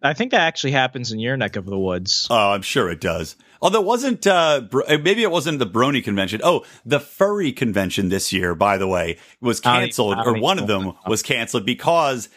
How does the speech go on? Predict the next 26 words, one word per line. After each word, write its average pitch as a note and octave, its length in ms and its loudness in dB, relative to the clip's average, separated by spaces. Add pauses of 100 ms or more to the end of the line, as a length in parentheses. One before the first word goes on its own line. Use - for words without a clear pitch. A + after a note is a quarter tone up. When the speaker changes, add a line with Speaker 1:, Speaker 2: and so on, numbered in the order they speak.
(140)
Speaker 2:
there C#3 220 2
was C3+ 200 -2
one E3 320 0
guy C#3 360 2
who B2+ 100 -2
was B2 160 0
a A2 80 0
fox, - 680 -4 (320)
and B2 160 2
he C#3+ 220 2
had C3+ 300 0
some F#3+ 340 -2
sort D#3+ 420 0
of, B2+ 400 2
he C#3+ 140 4
had E3+ 100 2
an D3+ 160 2
armband. B2 680 0
He C3 80 -2
had, C3+ 40 2
like, C3 140 -2
a, A2+ 400 0
a, G2+ 300 2
a - 20 -4
colored C#3 300 -2
armband, G#2 600 0